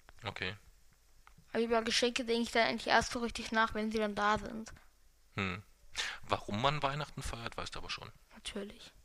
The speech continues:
Speaker 1: Warum denn?
Speaker 2: Äh, wegen der angeblichen Geburt von Jesus.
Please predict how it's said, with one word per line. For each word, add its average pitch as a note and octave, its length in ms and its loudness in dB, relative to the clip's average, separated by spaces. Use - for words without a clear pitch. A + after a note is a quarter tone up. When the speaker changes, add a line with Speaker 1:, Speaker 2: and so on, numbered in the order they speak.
Speaker 1:
Warum F#3 280 -6
denn? - 80 -14
Speaker 2:
Äh, G3+ 500 2
wegen A3+ 260 2
der G#3+ 120 4
angeblichen A3 640 0
Geburt A3 400 -2
von G#3+ 460 -2
Jesus. G#3 520 -2